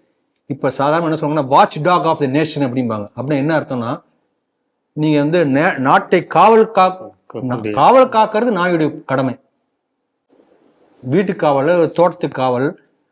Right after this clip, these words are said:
Speaker 1: மெயினா வேர்ல்டுன்னு கடிச்சு ஒரு சதையை பிடிங்கணும். அப்படி படிச்சுன்னா ஒரு அரை கிலோ. அப்ப நாயுடைய கடமை அது. அப்ப உள்ள இருக்கவங்க கடிக்கிறாங்கன்னு அர்த்தம், they are the watch dogs of the nation. தேசத்தை காத்தல்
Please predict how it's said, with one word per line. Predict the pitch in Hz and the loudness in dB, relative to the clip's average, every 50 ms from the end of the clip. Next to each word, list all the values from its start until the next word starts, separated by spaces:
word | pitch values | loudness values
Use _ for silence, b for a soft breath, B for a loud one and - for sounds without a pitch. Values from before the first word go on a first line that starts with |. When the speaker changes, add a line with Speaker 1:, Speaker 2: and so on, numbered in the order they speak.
| _ _ - | _ _ -6
Speaker 1:
மெயினா | |
வேர்ல்டுன்னு | 139 165 190 190 139 147 214 247 240 214 208 220 220 220 | -4 -2 0 2 4 4 4 4 4 4 2 0 0 0
கடிச்சு | 175 165 160 - | 0 -2 2 2
ஒரு | 196 170 143 - | 2 0 2 0
சதையை | 143 143 165 160 | -2 0 0 0
பிடிங்கணும். | 165 - 151 165 160 143 | 0 -2 -2 -2 -2 -2
அப்படி | 123 117 131 139 135 135 | -2 -2 -2 -4 -4 -2
படிச்சுன்னா | - 135 143 - 165 175 175 | -4 -6 -4 -4 -4 -2 0
ஒரு | 165 151 139 135 127 123 | 2 2 2 2 0 -2
அரை | 123 123 127 | -2 -4 -4
கிலோ. | - - 131 131 123 - _ _ _ _ _ _ _ _ _ _ _ _ _ _ _ _ _ | -2 -2 -2 -2 -2 -4 _ _ _ _ _ _ _ _ _ _ _ _ _ _ _ _ _
அப்ப | - 131 139 - 202 190 | -8 -8 -2 0 0 0
நாயுடைய | 147 139 147 180 214 214 202 185 175 143 | 2 2 2 2 2 2 2 0 0 0
கடமை | - 151 165 196 220 226 208 175 | 0 0 0 2 0 0 0 -2
அது. | 143 113 113 - _ _ _ _ _ _ _ _ _ _ _ _ _ _ _ _ _ _ _ _ | -2 -4 -6 -14 _ _ _ _ _ _ _ _ _ _ _ _ _ _ _ _ _ _ _ _
அப்ப | - 156 156 175 | -8 -4 -2 0
உள்ள | 156 160 185 233 247 233 | 0 2 4 4 4 2
இருக்கவங்க | - 208 175 | 2 -2 -2
கடிக்கிறாங்கன்னு | 147 - 156 202 226 - 220 202 190 185 185 175 | 0 0 0 0 2 2 2 2 2 0 -2 -2
அர்த்தம், | 165 151 151 - 180 214 247 240 - _ - 127 | -4 -4 -4 -2 -4 -4 -4 -4 -8 _ -8 -2
they | 127 | 0
are | 160 180 185 190 180 | 2 4 4 4 2
the | 165 139 | 0 2
watch | 135 156 190 220 - - | 4 4 4 4 2 0
dogs | 170 190 196 202 190 - - | 0 2 2 2 0 0 -2
of | 190 180 170 | -2 -2 -2
the | 180 | -2
nation. | 170 160 160 156 - - 165 156 131 - - _ _ _ _ _ _ _ _ _ _ _ _ _ _ _ _ _ 110 | -4 -4 -4 -4 -4 -4 -2 -2 -4 -4 -8 _ _ _ _ _ _ _ _ _ _ _ _ _ _ _ _ _ -2
தேசத்தை | 113 147 208 247 233 - 247 233 233 - 214 196 196 196 | 2 4 4 4 4 2 0 -2 2 2 4 4 4 2
காத்தல் | - - 202 202 - - 226 214 | 2 2 2 2 2 0 -2 -4